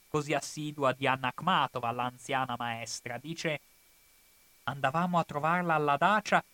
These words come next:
in treno da Leningrado. Le portavamo fiori, scrivevamo delle poesie per lei e gliele portavamo." E all'interno di questo contesto è da notare di come, nonostante l'età avanzata, questo ragazzo può scrivere:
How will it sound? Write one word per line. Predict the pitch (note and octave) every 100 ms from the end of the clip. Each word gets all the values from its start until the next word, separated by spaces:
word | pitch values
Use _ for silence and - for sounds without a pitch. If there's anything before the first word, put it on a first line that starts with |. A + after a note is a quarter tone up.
| _
in | - F3 E3+
treno | G3 A#3 B3+ A3
da | F3+
Leningrado. | F3 D#3+ C#3+ C3+ A#2 A#2 A#2+ - _ _ _ _ _ _ _
Le | - B2+
portavamo | C#3+ C#3 C#3 C#3 C3+
fiori, | - C#3+ C#3 A#2+ A2+ A2+ _
scrivevamo | - - G3+ A3+ C4 B3+
delle | G3+ G#3+
poesie | G#3 A3 G#3 G3+ C#4 B3
per | G#3+
lei | G#3 B3 C#4 C4 - _
e | -
gliele | E3+ F#3 G3+
portavamo." | G3+ G3+ G3 G3 C#3+ A#2 A#2 A#2 - _ _ _ _ _ _ _ _ _ _
E | B2+ A#2+
all'interno | A#2 B2 A#2+ - C#3 C3
di | B2
questo | B2 - B2
contesto | B2+ - B2 A#2+ -
è | B2+
da | B2
notare | B2+ C3 C#3+ D3+ C#3+
di | B2+
come, | - D3
nonostante | C#3+ D3+ D3 - G#3+ F#3 -
l'età | C3 A#2+ D3+
avanzata, | D3 C3 C3 - F3+ - C3+ _ _ _ _
questo | D#3 D3+ D3+
ragazzo | C#3+ D#3+ F3+ - C#3+
può | C#3+
scrivere: | C3 - D3+ C#3 B2+